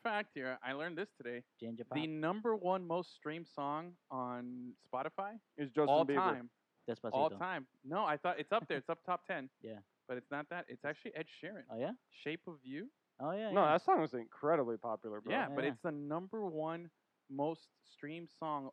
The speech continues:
Speaker 1: all time
Speaker 2: Yeah.
Speaker 1: on, uh,
Speaker 2: On Spotify?
Speaker 1: on Spotify.
Speaker 2: I'm
Speaker 1: Number
Speaker 2: in love with the shape of you.
Speaker 1: I don't remember what number two was, but that Lean On song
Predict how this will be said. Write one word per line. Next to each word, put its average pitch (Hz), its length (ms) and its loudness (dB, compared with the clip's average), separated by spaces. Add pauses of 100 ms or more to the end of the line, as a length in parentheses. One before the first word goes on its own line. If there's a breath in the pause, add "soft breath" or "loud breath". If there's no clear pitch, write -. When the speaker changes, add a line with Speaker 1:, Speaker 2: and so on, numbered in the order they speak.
Speaker 1:
all 139 180 2
time 135 500 -6 (360)
Speaker 2:
Yeah. 127 120 -4
Speaker 1:
on, 127 300 0
uh, 120 300 -4 (100)
Speaker 2:
On 110 80 -8
Spotify? 143 400 0
Speaker 1:
on 131 100 -4
Spotify. 135 560 -2 (240)
Speaker 2:
I'm 156 80 -10
Speaker 1:
Number 175 320 -2
Speaker 2:
in 180 80 -2
love 190 80 -6
with 180 160 -8
the 151 60 -18
shape 160 420 -14
of 165 300 -20
you. 123 100 -20 (180)
Speaker 1:
I 147 40 -12
don't 208 80 -4
remember 240 240 -2
what 226 100 4
number 185 200 -2
two 190 300 -2
was, 135 160 2
but 123 200 -2
that 123 200 -2
Lean 156 280 -6
On 180 200 -2
song 185 460 -8